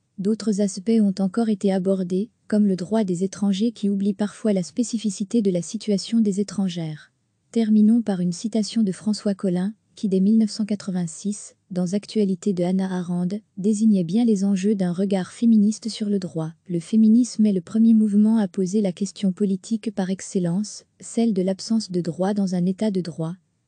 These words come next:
et c'est fondamentalement la revendication de la liberté qui le travaille,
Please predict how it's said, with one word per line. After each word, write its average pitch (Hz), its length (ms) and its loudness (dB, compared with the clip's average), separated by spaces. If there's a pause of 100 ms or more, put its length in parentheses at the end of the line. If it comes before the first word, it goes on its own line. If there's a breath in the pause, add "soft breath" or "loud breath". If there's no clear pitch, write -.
(120)
et 190 100 -2
c'est 185 180 -4
fondamentalement 208 840 2
la 196 140 2
revendication 196 760 0
de 185 100 0
la 170 120 0
liberté 196 520 -2
qui - 140 -6
le 185 80 -2
travaille, 180 600 -4